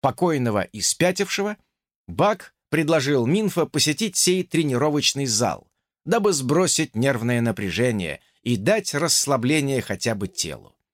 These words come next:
Богдан стал было отнекиваться. Он почти не владел ни искусством меча, ни мастерством кулачного поединка, да и настроение было у него,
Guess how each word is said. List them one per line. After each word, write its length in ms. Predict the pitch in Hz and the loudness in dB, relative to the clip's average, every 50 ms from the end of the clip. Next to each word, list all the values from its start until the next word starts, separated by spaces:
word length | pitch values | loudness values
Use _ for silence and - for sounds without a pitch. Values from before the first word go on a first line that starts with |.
| _ _ _ _ _ _ - | _ _ _ _ _ _ -6
Богдан 520 | 87 92 143 131 117 120 175 214 214 190 - | -2 0 0 0 0 0 2 2 2 2 -2
стал 320 | - - - 160 156 147 | -4 0 0 0 0 2
было 360 | 135 175 175 165 156 135 - - | 0 0 2 2 2 0 0 -2
отнекиваться. 840 | - 143 151 - - 233 226 185 - 95 69 73 - - - - - _ _ _ _ - | -2 -2 -2 0 0 0 0 0 -2 -6 -14 -12 -10 -10 -10 -10 -12 _ _ _ _ -2
Он 140 | 185 185 | -2 0
почти 340 | 180 185 185 - - - 196 | 0 0 0 0 2 2 2
не 140 | 185 180 175 | 2 4 4
владел 400 | 185 190 180 165 180 160 123 107 | 4 2 2 2 0 0 0 2
ни 160 | 139 208 226 | 0 0 2
искусством 520 | 165 - - - 123 - - - 101 87 87 | 0 0 -2 -4 -6 -6 -4 -4 -4 -4 -4
меча, 540 | 82 80 - - 147 160 160 151 143 135 - _ _ _ _ - | -6 -2 0 0 2 2 2 0 0 -2 -6 _ _ _ _ 0
ни 160 | 135 175 226 208 | 2 2 2 4
мастерством 760 | 170 147 - - - 127 107 - - - 147 165 160 127 95 | 2 0 0 0 0 0 0 0 -2 0 2 0 0 0 -2
кулачного 600 | - - 123 120 117 101 - - - 95 87 80 | -2 0 0 2 2 2 0 -2 -2 -2 -6 -6
поединка, 760 | - 95 95 98 95 110 165 185 170 - 160 147 135 123 _ _ _ _ _ - | -6 -4 -4 -2 0 0 0 0 0 0 -2 -2 -2 -4 _ _ _ _ _ -6
да 120 | 135 165 254 | 0 0 2
и 140 | 247 226 | 2 2
настроение 760 | 208 208 170 - - - 160 156 147 143 143 135 120 117 117 113 | 2 2 2 0 2 2 2 4 4 4 4 4 2 2 0 2
было 240 | 107 131 123 117 | 2 2 2 2
у 60 | 110 110 | 2 0
него, 340 | 110 113 123 147 143 120 | 0 2 2 2 0 0